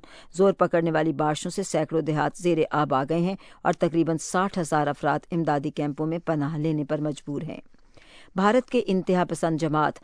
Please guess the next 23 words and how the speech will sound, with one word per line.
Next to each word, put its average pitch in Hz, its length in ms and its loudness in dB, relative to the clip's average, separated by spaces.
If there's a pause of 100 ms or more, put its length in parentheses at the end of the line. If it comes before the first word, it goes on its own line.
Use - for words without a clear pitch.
(200)
شیو 220 180 4
سینا 208 420 0
کے 190 100 2
بانی 156 320 0 (300)
بال 170 200 4
ٹھاکرے 180 400 -2
نے 226 120 0
پاکستان 180 580 -2
کے 180 80 -8
ساتھ 165 280 -2
کرکٹ 165 340 -4
میچوں 165 280 0
کی 180 120 -4
بحالی 156 360 0
کے 160 200 -4
فیصلے 170 360 0
کی 190 120 -2
پھر 185 200 0 (160)
سختی - 440 -2
سے 175 140 -2
مخالفت 156 640 -2
کی 151 220 -6
ہے۔ - 100 -6